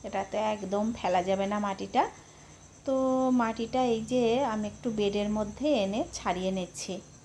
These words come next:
তাহলে আর ফেলতে হবে না, এখানেই থেকে যাবে। এই যে একটু যদি ছোটোবেলায়, আহ, তুলে নিতাম, মানে দেখতে পেতাম, তাহলে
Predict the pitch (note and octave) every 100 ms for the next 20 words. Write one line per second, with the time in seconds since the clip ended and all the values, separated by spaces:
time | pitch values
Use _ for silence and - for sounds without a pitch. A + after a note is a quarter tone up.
0 | - - - - F#3 G3 F#3 G3 - G#3
1 | F3 F3 F#3+ F#3+ F#3+ B3 E4 - F3+ F#3
2 | - F3 F#3 F#3+ F#3+ C#4 - - - -
3 | - - - B3 B3 E4 C#4+ D4+ - D#4+
4 | D#4+ D#4 D#4 - C4+ C4+ D4 D4+ D4+ C#4
5 | D4 D4 C4 C4 C4+ C4 C#4+ D4 C#4+ B3
6 | B3+ B3+ C4 B3+ B3+ - C#4+ C#4 A3+ C#4+
7 | - - G#3 G#3 A3+ A#3 A3+